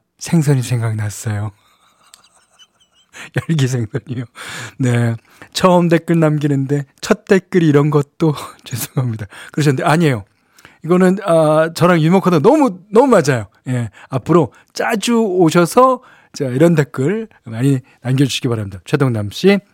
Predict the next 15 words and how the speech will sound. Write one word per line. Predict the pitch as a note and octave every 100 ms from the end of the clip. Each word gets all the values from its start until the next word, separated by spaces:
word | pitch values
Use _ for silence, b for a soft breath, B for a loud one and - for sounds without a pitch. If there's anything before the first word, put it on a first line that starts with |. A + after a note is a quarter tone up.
| _ C#3
예, | F#2+ E2+
기억하겠습니다. | - G2 F#2+ D#2+ - - _ _ B B B B B B B B B B -
아, | A2+ A2+
박경미 | A#2 A2 C3+ C3
씨가 | A2 - D3+ D3 C#3 _ _ _ _ _ -
"저 | D3 D#3
지금 | - E3 G3
돈가스 | - D3 D#3 F3 -
튀기고 | - E3 D3+ C#3
있어요." | - -
아, | - - - - - -
이 | A#2+
날씨에. | A2 F#2+ - G#2 - B B B B B B -
여섯 | B2 A#2+ - _
장. | - F#2+